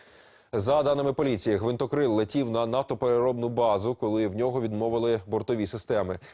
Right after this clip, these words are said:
За інформацією агентства тас, гвинтокрил через брак пального не зміг нормально приземлитися, а про аварію М Н Сників повідомили пасажири.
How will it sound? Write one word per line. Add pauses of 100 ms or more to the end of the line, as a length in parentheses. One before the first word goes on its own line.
(480)
За
інформацією
агентства
тас,
гвинтокрил
через
брак
пального
не
зміг
нормально
приземлитися,
а
про
аварію
М
Н
Сників
повідомили
пасажири.